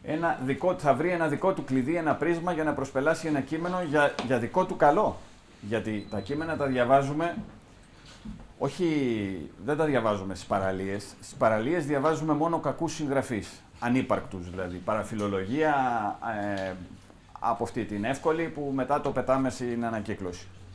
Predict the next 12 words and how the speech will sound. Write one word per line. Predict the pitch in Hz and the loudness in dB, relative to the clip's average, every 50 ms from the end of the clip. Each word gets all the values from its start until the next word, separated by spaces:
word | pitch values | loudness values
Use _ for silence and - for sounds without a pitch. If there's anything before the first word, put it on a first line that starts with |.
| - - - | -20 -20 -18
για | - 117 107 107 | -12 -8 -4 -4
να | 101 107 | -4 -2
μην | 107 113 110 | -4 -4 -2
βλάπτουμε | 101 113 110 104 - 104 104 104 | 2 4 4 4 2 -2 -4 -4
και | 101 104 | -4 -4
τον | 101 101 | -4 -4
πλανήτη, | 98 104 101 104 101 95 90 - - - - - - - | -2 -2 -2 -2 -2 -4 -6 -8 -14 -20 -20 -20 -14 -6
που | - 127 | -4 -2
είναι | 117 117 117 | -2 -2 -2
οι | 113 101 | -4 -4
περισσότεροι | - 113 110 107 - 120 104 - 104 98 98 | -4 -4 -4 -2 -2 -4 -4 -2 -4 -6 -6
συγγραφείς. | 92 98 95 95 92 87 95 87 | -6 -8 -8 -8 -8 -8 -8 -12